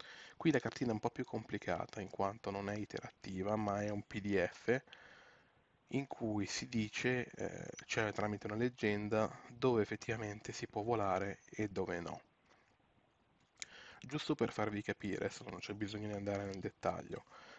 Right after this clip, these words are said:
stessa storia uguale a prima. Se sono all'interno di rettangoli colorati o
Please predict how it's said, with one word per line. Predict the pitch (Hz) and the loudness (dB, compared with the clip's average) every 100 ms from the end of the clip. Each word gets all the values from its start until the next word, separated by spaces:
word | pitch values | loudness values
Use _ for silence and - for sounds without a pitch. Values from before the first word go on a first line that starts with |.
| - | -14
stessa | - 135 135 117 | 2 2 4 2
storia | - - 104 107 110 98 | 0 2 4 6 6 4
uguale | 113 107 104 | 4 4 4
a | 104 | 4
prima. | - 98 92 90 - | 2 0 0 -4 -6
Se | - - 139 117 - _ - _ _ _ _ _ _ _ _ _ _ _ _ _ _ | -4 6 8 8 4 _ -20 _ _ _ _ _ _ _ _ _ _ _ _ _ _
sono | - 120 113 | -2 2 4
all'interno | 107 110 104 117 107 101 95 | 2 0 6 8 8 6 0
di | 101 | 4
rettangoli | 98 - - 110 107 101 95 | 2 2 4 4 4 2 0
colorati | 95 104 98 104 104 98 - 90 90 - - | 0 2 6 6 6 4 -2 -6 -6 -10 -12
o | - 107 | 0 2